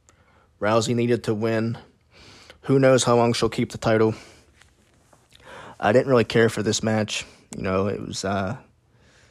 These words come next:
just wasn't my thing, you know, um, and that's no discredit to Rousey or Liv Morgan.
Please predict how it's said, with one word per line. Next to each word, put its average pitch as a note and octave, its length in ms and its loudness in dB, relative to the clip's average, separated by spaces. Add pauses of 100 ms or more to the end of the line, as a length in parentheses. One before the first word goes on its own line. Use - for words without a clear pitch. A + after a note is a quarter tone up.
(1800)
just - 160 -12
wasn't A#2+ 280 4
my A2+ 140 2
thing, G#2 360 0
you G#2 60 -6
know, G2+ 320 -2
um, G2 420 -2 (1300)
and G2+ 100 -4
that's G#2+ 180 -2
no A2 380 2 (600)
discredit A2 460 0
to A2+ 140 -2
Rousey G#2 380 2
or A2 140 4
Liv G#2+ 180 0
Morgan. A2 420 0